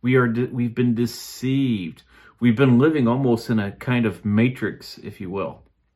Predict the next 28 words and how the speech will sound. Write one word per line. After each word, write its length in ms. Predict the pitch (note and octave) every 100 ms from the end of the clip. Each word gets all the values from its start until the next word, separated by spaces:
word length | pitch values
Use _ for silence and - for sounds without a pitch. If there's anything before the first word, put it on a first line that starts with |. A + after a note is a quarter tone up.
| _ _ _ _ _ - _ _ _ _ _ -
And 120 | A#2
so, 480 | - D3+ C3 G2+ - B2+ - - _ _ _ _ _ _ _ _ _ _ _ _ _ _ _ _ _ _ _ _ _ _ _ -
really, 380 | C3+ F3 D#3+
that's 240 | A2+ A#2+ -
kind 360 | - D3+ F3
of 400 | F3+ C#3 - - - - - _ -
very 280 | A2 C#3+ F3
similar 520 | - D#3 E3+ C3+ A2
to 160 | -
the 120 | A#2+ A#2+
way 640 | A#2 A2 A2 A2 G2+ - _ _ _ _ _ _ _ _ _ _
we 120 | C3 C3+
lived 260 | B2+ G#2+
our 100 | B2+
lives 280 | A#2 G2+ G#2
before 380 | A#2 A2 A2+ G#2+
we 140 | G#2
were 80 | G2
believers 520 | F2+ G2 G#2 F#2+ F#2
in 80 | F#2
the 80 | F2+
gospel 560 | G2 C#3+ D3 - G#2+
as 140 | F#2 -
well. 280 | D3+ C3 -
We 100 | G2+
lived, 340 | G#2 G2+ - - - - _ _ -
we 120 | A2+
lived 400 | G#2+ G#2+ G2+